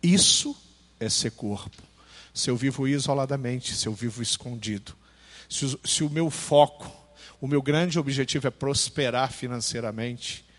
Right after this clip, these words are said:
o meu foco tá no trabalho. Tem uma empresa que tá sendo edificada financeiramente, mas talvez tenha uma igreja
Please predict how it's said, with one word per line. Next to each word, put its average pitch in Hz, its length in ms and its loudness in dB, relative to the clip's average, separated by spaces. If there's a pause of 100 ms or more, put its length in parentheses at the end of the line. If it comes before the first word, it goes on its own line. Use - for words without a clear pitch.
(600)
o 127 60 -12
meu 123 140 -2
foco - 340 0
tá 135 100 -2
no 123 140 -6
trabalho. 101 460 -4
Tem 123 160 -8
uma 131 100 -6
empresa 113 480 -4
que - 80 -16
tá 104 140 -6
sendo 113 500 -8
edificada 110 800 -4
financeiramente, 87 1080 -10 (680)
mas 120 120 -4
talvez 131 300 0
tenha 123 140 0
uma 131 140 -2
igreja 95 600 0